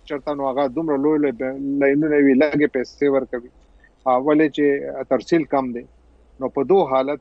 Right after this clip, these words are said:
کې هلته کې یو ډېر عجیبه صورتحال جوړ دی، ډېر مشکل صورتحال دی. نو اقتصاد دپاره، آ، نړیواله کچه باندې به افغانستان ته ډېره درنه مرسته پکار وي.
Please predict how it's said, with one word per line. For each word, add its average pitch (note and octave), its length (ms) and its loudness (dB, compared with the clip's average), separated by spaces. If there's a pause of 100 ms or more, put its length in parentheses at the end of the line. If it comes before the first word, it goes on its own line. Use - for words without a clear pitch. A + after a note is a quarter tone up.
کې C#3 340 -10
هلته C#3 180 -10
کې - 100 -14
یو D#3+ 160 0
ډېر D3+ 320 -2
عجیبه C3 260 -2
صورتحال C3+ 560 -2
جوړ B2+ 220 -4
دی، A2+ 80 -14
ډېر C#3 280 0
مشکل C3+ 380 -4
صورتحال A2+ 460 -6
دی. - 140 -20 (480)
نو C#3 160 -4
اقتصاد D#3+ 500 0
دپاره، E3+ 560 -2 (360)
آ، C3 160 -8
نړیواله C3+ 500 -2
کچه E3 260 -8
باندې D#3 320 -4
به D3+ 340 -4
افغانستان B2+ 500 -4
ته C3+ 120 -2
ډېره D#3+ 520 4
درنه A#2 360 0
مرسته C3 340 0
پکار A2 360 -8
وي. - 120 -16